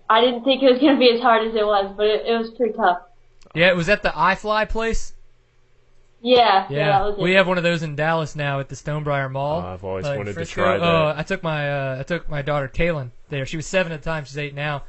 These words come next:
Speaker 2: She loved it. She was really afraid, but she had a lot of fun
Speaker 3: She can
Speaker 2: doing
Speaker 3: do
Speaker 2: it.
Speaker 3: that?
Speaker 2: Oh yeah, and
Speaker 3: Wow.
Speaker 2: sh-, it, she, and Morgan's correct. It is, it's, it's not hard. It's just much more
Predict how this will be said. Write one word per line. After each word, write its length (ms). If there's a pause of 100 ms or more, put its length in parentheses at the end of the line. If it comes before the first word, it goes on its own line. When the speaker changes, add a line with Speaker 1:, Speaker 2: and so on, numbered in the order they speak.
(160)
Speaker 2:
She 440
loved 360
it. 80
She 80
was 100
really 180
afraid, 380
but 100
she 120
had 80
a 40
lot 140
of 60
fun 200
Speaker 3:
She 60
can 100
Speaker 2:
doing 180
Speaker 3:
do 80
Speaker 2:
it. 20 (140)
Speaker 3:
that? 80 (220)
Speaker 2:
Oh 120
yeah, 260
and 180
Speaker 3:
Wow. 60
Speaker 2:
sh-, 160
it, 200
she, 300
and 220
Morgan's 340
correct. 500
It 180
is, 320 (560)
it's, 280
it's 160
not 280 (280)
hard. 680
It's 180
just 280
much 760
more 340